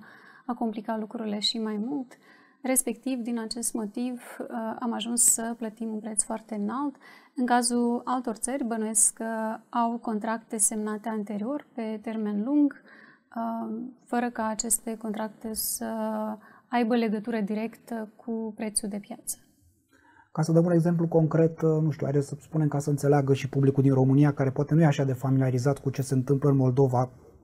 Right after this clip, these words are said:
Speaker 2: cât, cât trebuie să plătească pentru gaz un cetățean moldovean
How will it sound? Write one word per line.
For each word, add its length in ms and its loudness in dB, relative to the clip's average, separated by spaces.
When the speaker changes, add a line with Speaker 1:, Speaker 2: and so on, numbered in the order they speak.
Speaker 2:
cât, 220 2
cât 180 -2
trebuie 240 4
să 120 0
plătească 720 0
pentru 380 2
gaz 280 8
un 160 6
cetățean 800 0
moldovean 640 0